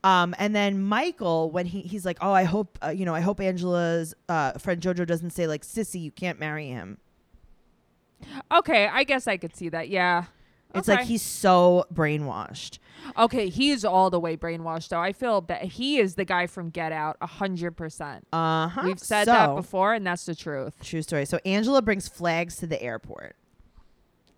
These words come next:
Speaker 2: But did she not know where she is? I think she knows she's in Nigeria and she's from America.
Speaker 1: Yeah, but what happens if she got off the plane and she's like,
Speaker 2: <laughs>
Speaker 1: "Okay,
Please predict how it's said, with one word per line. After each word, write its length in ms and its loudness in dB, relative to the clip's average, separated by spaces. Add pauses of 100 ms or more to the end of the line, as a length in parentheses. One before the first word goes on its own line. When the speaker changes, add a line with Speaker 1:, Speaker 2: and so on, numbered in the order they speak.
(160)
Speaker 2:
But 100 -8
did 180 -8
she 160 -6
not 280 -4
know 120 -2
where 180 -4
she 260 -8
is? 480 -4
I 100 -4
think 180 -8
she 120 -8
knows 240 -2
she's 180 -10
in 100 -6
Nigeria 600 -2
and 160 -8
she's 140 -14
from 180 -8
America. 640 -4 (500)
Speaker 1:
Yeah, 160 6
but 140 8
what 160 4
happens 420 -2
if 80 -2
she 140 -4
got 140 2
off 80 -4
the 80 -4
plane 200 -4
and 120 0
she's 140 -4
like, 180 0
Speaker 2:
<laughs> 100 2
Speaker 1:
"Okay, 320 -4